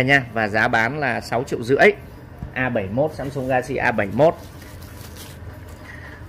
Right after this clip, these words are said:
Rồi, tiếp theo là G bảy Pro màu hồng, máy khá là chất. Con này thì hai triệu hai.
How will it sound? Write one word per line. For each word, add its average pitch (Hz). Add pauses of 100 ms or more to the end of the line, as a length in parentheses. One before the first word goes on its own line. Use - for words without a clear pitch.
Rồi, 131
tiếp 170
theo 151
là 139
G 123 (120)
bảy 110
Pro 127
màu 123
hồng, 123
máy 127
khá 131
là 160
chất. 175
Con 139
này 123
thì 117
hai 131
triệu -
hai. 135